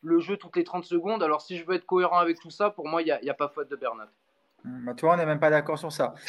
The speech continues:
Speaker 2: Par contre, il y a,
Speaker 1: <laughs> Voilà.
Speaker 2: et il y a, il y a autre chose qu'il faut aussi quand même dire, c'est que,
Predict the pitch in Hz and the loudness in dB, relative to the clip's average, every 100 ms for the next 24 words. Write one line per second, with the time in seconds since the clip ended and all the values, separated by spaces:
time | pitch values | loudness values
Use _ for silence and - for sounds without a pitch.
0 | - - - 214 175 170 160 165 151 143 | 0 2 4 4 6 8 8 8 6 4
1 | 135 - - - - - - 156 156 147 | 2 -4 -20 -16 -16 -14 -2 6 10 10
2 | 147 143 151 151 208 - - 147 - - | 10 8 8 4 2 0 -4 -4 -4 0
3 | 139 151 165 233 233 151 143 135 | 2 4 2 2 0 -2 2 2